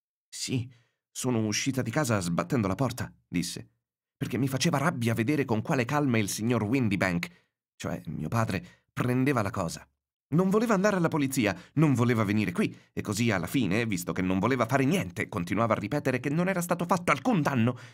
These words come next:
mi sono infuriata e con le mie cose sono venuta direttamente da lei."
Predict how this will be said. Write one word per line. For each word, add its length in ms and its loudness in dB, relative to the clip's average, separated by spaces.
mi 120 -2
sono 200 0
infuriata 520 0
e 60 -2
con 140 2
le 60 2
mie 120 0
cose 340 2
sono 220 2
venuta 320 2
direttamente 760 0
da 120 0
lei." 280 -10